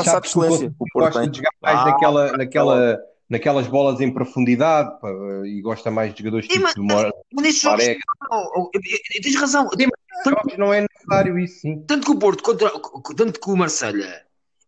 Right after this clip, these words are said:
Speaker 3: e, e com o Olympiacos, o, o, o Marega é importantíssimo, é funda-, é, não é importante, é fundamental.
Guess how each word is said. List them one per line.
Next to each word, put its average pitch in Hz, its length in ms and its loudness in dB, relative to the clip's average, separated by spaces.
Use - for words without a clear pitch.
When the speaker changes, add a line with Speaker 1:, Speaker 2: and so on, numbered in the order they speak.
Speaker 3:
e, 185 180 4
e 196 240 0
com 202 120 2
o - 20 6
Olympiacos, 135 720 0
o, 254 80 -4
o, 214 880 2
o - 40 -2
Marega 254 320 0
é 262 60 2
importantíssimo, 247 800 2
é 190 80 2
funda-, 214 440 -4
é, 185 420 0
não 208 120 2
é 240 40 2
importante, 226 520 0
é 175 60 2
fundamental. 190 1040 0